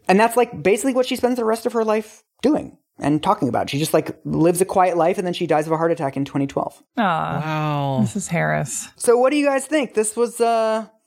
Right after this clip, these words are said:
Speaker 1: this was a crossover event.
Speaker 3: This one is a Mad Lib, man.
Speaker 2: Yeah.
Speaker 1: I know. It's weird.
Speaker 3: I'm thinking about, I s-, just spent a week with my extremely cool teen niece.
Speaker 1: Mm-hmm.
Speaker 3: I had asked her about, like, what kind of sex ed she got.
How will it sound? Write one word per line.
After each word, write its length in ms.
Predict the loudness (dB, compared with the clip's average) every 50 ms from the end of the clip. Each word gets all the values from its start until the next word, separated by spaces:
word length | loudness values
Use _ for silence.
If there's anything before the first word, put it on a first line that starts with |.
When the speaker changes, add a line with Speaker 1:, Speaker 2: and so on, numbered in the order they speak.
| _ _ _
Speaker 1:
this 140 | -16 -12 -10
was 100 | -8 -8
a 60 | -8
crossover 520 | -6 -6 -8 -6 -4 -4 -4 -2 -2 -2
event. 400 | -2 -2 -2 -4 -4 -4 -6 -8 -6 -2
Speaker 3:
This 380 | 0 4 4 4 4 4 2
one 180 | 2 2 4 4
is 140 | 2 2 2
a 80 | 2 0
Mad 480 | 0 0 0 0 0 0 0 -2 -2
Lib, 400 | -2 -2 -2 -2 -2 -4 -6 -6
man. 440 | -4 -2 0 0 0 0 -2 -2 0
Speaker 2:
Yeah. 180 | 2 4 4 6
Speaker 1:
I 60 | 6
know. 380 | 6 6 4 4 2 2 0 0
It's 180 | -2 -2 0
weird. 400 | 2 2 2 2 2 0 -2 -4 -4
Speaker 3:
I'm 280 | -2 0 2 2 2 0
thinking 440 | -2 -2 -2 -2 0 0 0 2 2
about, 640 | 0 2 2 2 2 2 2 2 0 -2 -4 _ _ _ _ _ _ _ -4
I 480 | 0 0 2 2 2 2 0 0 -2 -4
s-, 140 | -6 -8 -8
just 280 | -4 0 0 0 0 0
spent 280 | 0 0 0 0 0 0
a 80 | 0
week 360 | 2 2 2 0 -2 -2 -2
with 140 | -2 0 0 2
my 180 | 2 2 2
extremely 640 | 0 -2 -2 -6 -6 -4 -2 -2 0 0 0 0 0
cool 400 | -2 0 0 2 2 2 2 0
teen 540 | 0 -2 -4 -2 0 0 0 0 0 0 0
niece. 480 | 0 0 0 0 0 0 -2 -4 -6 -6
Speaker 1:
Mm-hmm. 380 | -4 -2 0 0 0 0 -2 -2 0
Speaker 3:
I 120 | 2 4 4
had 140 | 4 4 2
asked 300 | 2 2 2 0 0 0
her 140 | 2 2
about, 200 | 2 2 0 -2
like, 180 | -2 -4 -4 -2
what 180 | -2 -2 -2 0
kind 180 | 0 0 2 0
of 100 | 0 -2
sex 300 | -2 -4 -4 -4 -4 -2
ed 260 | -2 -2 -2 -4 -4
she 200 | -4 -4 -4 -4
got. 400 | -4 -4 -4 -4 -4 -6 -6